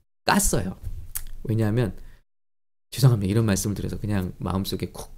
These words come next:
오시도록 자기도 유대인인데 동족인 유대인을 야단쳐요. 어, 그럼 유대인들이 굉장히, "아, 우리는 뭐야 그럼? 이방인들도 믿음으로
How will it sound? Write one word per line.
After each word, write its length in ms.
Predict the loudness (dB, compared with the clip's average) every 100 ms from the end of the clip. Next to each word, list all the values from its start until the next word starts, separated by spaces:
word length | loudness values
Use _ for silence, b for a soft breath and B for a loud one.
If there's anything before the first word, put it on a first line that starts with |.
| -20 -8
오시도록 540 | -4 -4 -4 -4 -4 -8 b b _ _ _ _ -8
자기도 400 | 0 4 8 10
유대인인데 680 | 10 8 8 6 4 2 4
동족인 480 | 6 8 6 6
유대인을 560 | 4 4 4 2 0 0 -2
야단쳐요. 640 | 0 6 6 6 -2 -4 -6 -12 -20 _ _ _ _ -8
어, 320 | -6 -6 -8 -14 -20 _ _ _ -2
그럼 180 | 2 4
유대인들이 600 | 6 8 6 6 2 0
굉장히, 580 | -2 0 2 0 -2 -6
"아, 180 | -8 2
우리는 240 | 6 6
뭐야 260 | 6 6 4
그럼? 300 | 2 0 -4 0
이방인들도 640 | 6 6 8 6 4 2
믿음으로 640 | 0 2 2 4 2 0